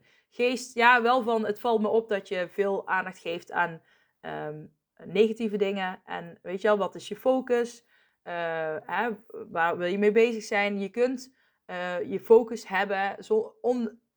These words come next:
eh, eh, je kunt focus houden op iets wat je graag wil, ehm, terwijl je pijn aan je schouder hebt. Weet je wel, dat kan naast elkaar, dat kan met elkaar. En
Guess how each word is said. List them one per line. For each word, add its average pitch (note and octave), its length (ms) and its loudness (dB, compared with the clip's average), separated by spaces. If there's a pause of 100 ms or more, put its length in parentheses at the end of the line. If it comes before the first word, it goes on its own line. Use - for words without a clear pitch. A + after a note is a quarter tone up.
(340)
eh, F3+ 200 -4 (140)
eh, - 340 -10
je G3 160 -2
kunt A#3+ 240 -2
focus C4 340 4
houden A3+ 300 2
op G3 120 -8
iets A3 360 -10 (280)
wat - 180 -12
je G3+ 60 -8
graag A3+ 260 0
wil, A#3 400 4 (280)
ehm, F#3 360 -8 (260)
terwijl G#3 460 4
je A#3+ 160 0
pijn G#3+ 260 -2
aan G3+ 80 -4
je G3 60 -6
schouder F#3 380 -6
hebt. - 340 -16
Weet G3 160 -8
je A3+ 60 -2
wel, A3 220 2
dat F#3+ 180 -4
kan G3 220 -2
naast F#3 260 2
elkaar, E3+ 380 -6
dat F3 180 -10
kan F3+ 160 -12
met F#3+ 160 -10
elkaar. F#3 340 -6
En F#3 300 -10